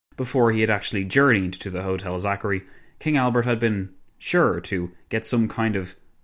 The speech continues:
guarantee that there would be no Poles coming into the Hotel Zachary, and that he would certainly be saved the kind of terrible experience which had rocked the Hotel Twomley to its core. But most of Paris was still on guard,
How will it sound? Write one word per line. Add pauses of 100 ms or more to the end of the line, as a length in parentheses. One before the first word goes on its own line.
guarantee
that
there
would
be
no
Poles
coming
into
the
Hotel
Zachary, (400)
and
that
he
would
certainly
be
saved
the
kind
of (280)
terrible
experience
which (160)
had
rocked
the
Hotel
Twomley
to
its
core. (380)
But
most
of
Paris
was
still
on
guard,